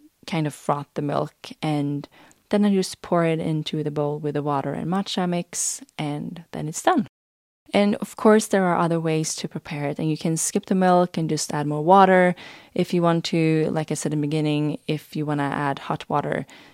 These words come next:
just remember not to make it go over eighty degrees Celsius. And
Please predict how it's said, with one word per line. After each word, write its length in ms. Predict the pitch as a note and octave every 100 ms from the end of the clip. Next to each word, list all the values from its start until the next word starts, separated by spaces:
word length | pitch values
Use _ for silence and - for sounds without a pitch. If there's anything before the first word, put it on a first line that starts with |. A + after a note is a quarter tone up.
| _
just 440 | - D3+ - - - -
remember 480 | D#3 D3+ D3 D#3+ C#3
not 280 | D3 C#3+ -
to 360 | - D3+ D3 - _ _
make 240 | D3+ C#3+
it 140 | - -
go 240 | D3+ C#3+
over 320 | - D3 D3 -
eighty 300 | D3 D3 D3
degrees 360 | - D#3+ D#3
Celsius. 680 | - D#3 D#3+ - G3 A#3+ - - - - - -
And 480 | F3 F3 F3 E3